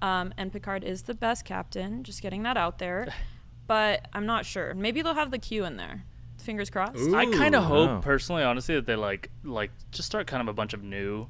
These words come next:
Speaker 3: Yeah.
Speaker 2: characters and villains, 'cause they, if they
Speaker 3: Don't
Speaker 2: stick
Speaker 3: wanna
Speaker 2: th-
Speaker 3: get too fan servicey.
Speaker 2: Well, uh, more that, like, what Next Generation doesn't have going for it to me is, like,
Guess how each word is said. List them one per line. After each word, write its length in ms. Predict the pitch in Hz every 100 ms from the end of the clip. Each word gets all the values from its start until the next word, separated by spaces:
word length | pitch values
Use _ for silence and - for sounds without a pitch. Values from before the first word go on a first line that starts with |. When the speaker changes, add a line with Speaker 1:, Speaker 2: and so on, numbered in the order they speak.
| 92
Speaker 3:
Yeah. 300 | 92 87 87
Speaker 2:
characters 400 | 139 131 135 135
and 120 | 143
villains, 320 | 143 151 147
'cause 260 | - 143 113 - - 135
they, 140 | 156
if 220 | 170 170
they 80 | 170
Speaker 3:
Don't 40 | 135
Speaker 2:
stick 200 | 127 202
Speaker 3:
wanna 120 | 113
Speaker 2:
th- 100 | 104
Speaker 3:
get 20 | -
too 120 | 92
fan 360 | - 95 90 101
servicey. 480 | 117 117 - 131 120
Speaker 2:
Well, 240 | - 185 185
uh, 280 | 175 185 196
more 400 | 175 208 262 240
that, 420 | 180 156 147 -
like, 200 | 139 120
what 140 | 139 156
Next 180 | 156 -
Generation 400 | 170 160 156 135
doesn't 240 | 120 139
have 240 | 143 135
going 220 | 135 143 139
for 160 | 151
it 60 | 143
to 100 | 143
me 160 | 143
is, 120 | 135 117
like, 260 | 107 107